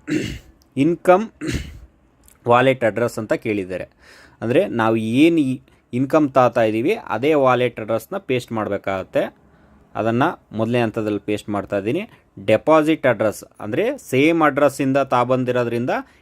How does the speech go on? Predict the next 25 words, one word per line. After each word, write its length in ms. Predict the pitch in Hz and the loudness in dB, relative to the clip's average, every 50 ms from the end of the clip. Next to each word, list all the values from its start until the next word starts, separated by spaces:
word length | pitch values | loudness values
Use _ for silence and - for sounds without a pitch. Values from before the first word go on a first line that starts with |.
| _ _ | _ _
ಎರಡನೇದಕ್ಕೂ 640 | 110 110 113 127 143 147 147 147 139 143 127 135 131 | 0 2 2 2 2 2 0 0 -2 -4 -6 -6 -8
ಕೂಡ 240 | 131 131 - 139 147 196 254 302 - _ _ _ _ _ _ - | -8 -8 -4 0 0 0 0 -2 -6 _ _ _ _ _ _ -6
ಅದೇ 340 | - 104 110 127 147 156 156 | -4 0 2 4 4 2 2
ಸೇಮ್ 340 | 156 - 131 131 131 127 | 0 0 0 0 0 0
ಅಡ್ರೆಸ್‌ನ 420 | 127 120 110 120 117 113 - - 165 220 285 - _ _ _ 117 | 0 0 0 0 0 0 0 -2 -2 -2 -4 -4 _ _ _ -6
ನಾನು 200 | 117 120 120 113 | -4 -2 -2 -2
ಫಿಲ್ 200 | - 117 110 113 | -4 -2 0 0
ಅಪ್ 180 | 113 - - | 0 0 -2
ಮಾಡ್ತಾ 340 | 110 107 101 - - 107 101 | -4 -4 -4 -2 -2 -2 -2
ಇದ್ದೀನಿ. 440 | 98 98 95 98 113 143 214 269 - _ _ _ _ _ _ _ _ | -2 -2 -6 -6 -6 -6 -8 -8 -12 _ _ _ _ _ _ _ _
ಇನ್ನು 340 | 123 135 175 240 302 294 - - | -2 -2 0 0 -2 -4 -6 -4
ಮೂರನೇದಾಗಿ 1120 | 110 117 127 143 165 190 180 170 156 143 127 113 113 110 107 104 101 98 120 180 254 311 - _ _ _ _ _ _ - | -2 0 2 4 4 4 4 4 2 2 2 0 0 0 0 0 -2 -4 -6 -6 -8 -8 -12 _ _ _ _ _ _ -6
ನಾನು 320 | 101 120 123 131 139 160 180 214 233 - _ _ _ _ - | -2 0 2 2 2 0 -2 -4 -8 -14 _ _ _ _ -2
ಆ 480 | 110 113 120 127 135 139 139 135 135 - _ _ _ _ | 0 2 2 4 4 4 2 0 -2 -6 _ _ _ _
ಏನು 460 | 117 120 127 147 160 156 135 113 - - _ - | -8 -4 -2 -2 -2 -2 -2 -4 -8 -10 _ -6
ಯೂಸರ್ 460 | 127 127 139 139 127 135 139 135 127 | -4 -2 -2 -2 0 2 2 4 4
ಐ 140 | 127 123 123 | 4 2 2
ಡಿ 160 | 120 123 123 | 0 0 0
ಇರ್ತದೆ 380 | 117 104 101 - 107 104 131 214 269 - _ _ _ _ _ - | -2 -2 -4 -6 -4 -2 -2 -4 -4 -8 _ _ _ _ _ -6
ಅದಕ್ಕೆ 360 | - 113 123 127 127 - 135 | -4 -2 -2 -2 -2 -2 0
ಮೇಲ್ 360 | 127 120 123 131 147 160 175 170 | 0 2 2 2 4 4 4 4
ಐ 160 | 170 165 156 | 2 2 4
ಡಿ 180 | 170 170 151 | 4 2 2
ಯಾವ್ದು 320 | 120 113 117 127 143 151 151 | 4 4 4 2 2 0 -2
ಕೊಟ್ಟಿರ್ತೀನೋ 640 | - - 123 117 - 123 113 104 - 104 104 117 156 | -4 -6 -6 -4 -4 -6 -6 -6 -6 -6 -6 -6 -6